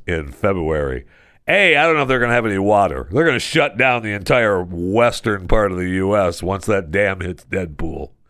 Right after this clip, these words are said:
Once you get damn Deadpool, you're not getting got. All right, it's over. Game of Thrones, yeah. Uh, we're gonna go ahead and, well, the Game of Thrones is gonna be, uh, happening at the Toledo Zoo Amphitheater.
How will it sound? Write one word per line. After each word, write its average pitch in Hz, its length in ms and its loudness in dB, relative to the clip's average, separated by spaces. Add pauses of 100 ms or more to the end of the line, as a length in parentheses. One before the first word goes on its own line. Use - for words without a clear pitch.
(340)
Once 113 160 -2
you 120 80 0
get 104 300 -2
damn 127 380 0
Deadpool, 147 800 4 (440)
you're 117 260 2
not 123 260 2
getting 107 340 -2
got. 95 360 0 (180)
All 95 120 -2
right, 95 200 0
it's 98 220 -2
over. 85 320 0
Game 107 240 0
of 101 80 -2
Thrones, 110 360 0
yeah. 110 300 2 (260)
Uh, 117 240 8
we're 147 120 6
gonna 98 160 4
go 87 120 6
ahead 80 220 4
and, 73 300 -10
well, 101 240 6
the 95 80 6
Game 127 240 2
of 104 100 4
Thrones 110 320 2
is 87 140 2
gonna 92 200 4
be, 90 380 4
uh, 80 280 6
happening 87 380 2
at 82 160 2
the 76 120 2
Toledo 87 760 4
Zoo 92 480 4
Amphitheater. 101 960 4